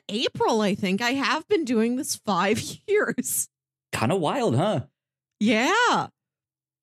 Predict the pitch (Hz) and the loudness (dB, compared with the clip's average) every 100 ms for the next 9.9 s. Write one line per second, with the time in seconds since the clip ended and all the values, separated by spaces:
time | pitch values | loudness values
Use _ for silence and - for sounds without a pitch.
0 | _ _ _ _ 127 165 160 92 - 131 | _ _ _ _ -2 -2 -2 -6 -2 -2
1 | 180 - - 156 - 220 240 285 214 135 | -2 0 0 0 -2 0 2 4 2 0
2 | 214 196 - - 220 269 220 262 370 - | 0 -2 -4 -4 -2 -2 -2 0 0 0
3 | 294 254 269 262 240 226 226 220 202 190 | 0 0 0 -2 -2 0 0 0 0 0
4 | 165 170 143 139 - 180 175 160 160 _ | 0 -2 -2 -6 -8 -4 -2 -4 -8 _
5 | _ _ _ 226 233 190 226 233 233 320 | _ _ _ -2 0 -2 0 2 2 2
6 | 339 359 277 233 214 226 240 240 240 - | 0 2 2 4 2 2 2 0 0 0
7 | 233 214 220 - 214 196 196 175 190 208 | 0 2 0 0 0 2 2 2 2 0
8 | 185 190 - 160 156 175 - - - - | -4 -6 -6 -4 -2 -2 -4 -6 -6 -10
9 | _ _ _ _ _ _ - - - | _ _ _ _ _ _ -4 -4 -4